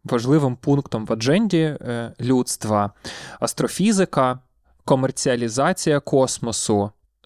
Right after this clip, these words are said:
наса, яка сказала про, е, місію Артеміс, е, Артеміда із ціллю висадитися на Марс, там, е, ціль висадити першу жінку і чергового чоловіка на Марс, е, здається, в двадцять п'ятому році. Ем, ми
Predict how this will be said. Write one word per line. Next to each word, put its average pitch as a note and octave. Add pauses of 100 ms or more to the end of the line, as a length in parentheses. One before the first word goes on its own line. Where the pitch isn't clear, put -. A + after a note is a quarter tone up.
(160)
наса, D#3
яка D3
сказала C3+
про, B2
е, A#2+
місію B2
Артеміс, E3
е, A#2+
Артеміда B2 (360)
із B2
ціллю C3
висадитися A#2
на G#2+
Марс, F3+
там, A2
е, G#2
ціль A#2
висадити A#2+
першу B2+
жінку B2
і A2+
чергового A#2+
чоловіка A#2
на G#2+
Марс, G3 (340)
е, B2
здається, C3
в A#2+
двадцять B2+
п'ятому B2
році. A#2 (420)
Ем, G#2 (260)
ми C3